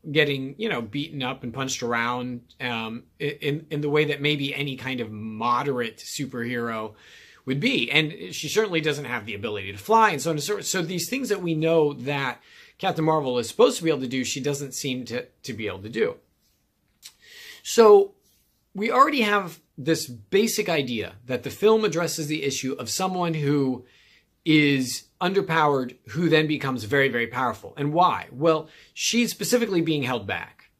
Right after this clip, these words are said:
right? She's restrained. She doesn't know that she's being restrained. But those who are claiming to help her are, in fact, holding her back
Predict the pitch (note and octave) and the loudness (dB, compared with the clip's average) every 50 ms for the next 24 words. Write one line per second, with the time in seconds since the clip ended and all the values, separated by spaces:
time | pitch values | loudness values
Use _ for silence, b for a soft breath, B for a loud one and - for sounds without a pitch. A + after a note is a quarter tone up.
0 | _ _ - G#2+ A2+ A2+ A#2 - - - - F3 E3+ D#3+ C3 C3+ D3+ C#3 - - | _ _ -6 -4 -4 -4 -4 -4 -6 -6 -2 -2 -2 -2 -2 -2 -4 -4 -2 0
1 | E3+ F3 D#3+ C#3+ A#2+ G#2 G2+ - - C#3 D#3 D3+ C#3+ C#3 B2+ C#3 D#3 E3+ G3+ A3 | 0 2 2 0 -2 -4 -6 -6 -4 -2 -2 -4 -4 -6 -2 2 4 6 6 6
2 | G#3 F3+ D#3 - - B2+ A2 G#2+ A2+ A2+ A2 G#2 G#2 F#2+ F#2+ F#2+ - - A2+ G2+ | 6 4 -2 -6 -8 -10 -10 -10 -8 -8 -8 -8 -10 -12 -12 -12 -10 -8 -8 -8
3 | F2+ F2+ F2 F2+ F2 F2 B B B B B B B B D3+ D3+ C#3 C#3+ G3+ G#3+ | -8 -10 -12 -16 -18 -20 B B B B B B B B -2 0 4 8 10 10
4 | A3+ A3 - G#3+ G3 E3+ D#3+ - E3+ E3 D#3 C#3 B2+ A#2+ B2+ A#2+ - - A3 A#3 | 10 8 4 2 2 0 0 -2 -2 -2 -2 -4 -4 -6 -8 -8 -4 0 0 0
5 | A#3 A#3 - - A2 G#2 F#2+ G2 G2+ b b b b b b b b - D3+ D#3 | 0 0 -4 -8 -8 -8 -8 -8 -12 b b b b b b b b 0 2 4
6 | D#3 D3+ C#3+ C#3+ - - - E3+ E3 E3 F3 E3+ D#3+ - - - - - _ _ | 4 2 0 -4 -8 -8 -4 -2 0 0 0 -2 -4 -6 -8 -14 -16 -16 _ _
7 | _ _ _ _ _ _ _ _ _ _ _ _ - - - - - F3+ F3 D3+ | _ _ _ _ _ _ _ _ _ _ _ _ -16 -14 -10 -4 -2 0 0 2
8 | D3 C#3+ B2+ A2 A#2 A2 G2 F2 F2+ F2+ - - - _ _ | 2 0 0 -2 -6 -8 -8 -8 -10 -10 -12 -14 -18 _ _